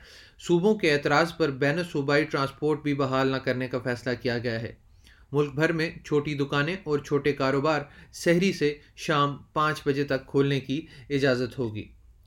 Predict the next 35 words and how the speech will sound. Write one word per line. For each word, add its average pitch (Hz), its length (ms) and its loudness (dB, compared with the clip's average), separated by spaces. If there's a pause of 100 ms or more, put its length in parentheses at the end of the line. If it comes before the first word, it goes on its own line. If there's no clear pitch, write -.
(200)
جبکہ 143 220 2
دوسری 135 280 -2
جانب 147 640 -2
پنجاب 156 440 4
حکومت 165 400 0
نے 165 120 0 (280)
لاک 156 320 4
ڈاؤن 190 180 4
میں 170 160 0
اکتیس 170 480 -2
مئی 160 180 0
تک 156 260 -2
کی 185 80 -6
توسیع 147 340 -2
کر 123 180 -2
دی 117 200 -2
ہے۔ 107 160 -4 (1200)
حکومت 147 360 -2
پنجاب 143 400 4
نے 160 220 -2
لاک 143 400 2
ڈاؤن 165 200 2
میں 151 180 -2
اکتیس 147 400 -2
مئی 151 140 0
تک 147 240 -2
اضافہ 139 260 2
کرنے 143 320 -2
کا 165 160 2
نوٹیفیکیشن 143 720 -2
بھی 143 100 -2
جاری 123 260 0
کر 127 180 0
دیا 143 220 2
ہے۔ 165 160 -2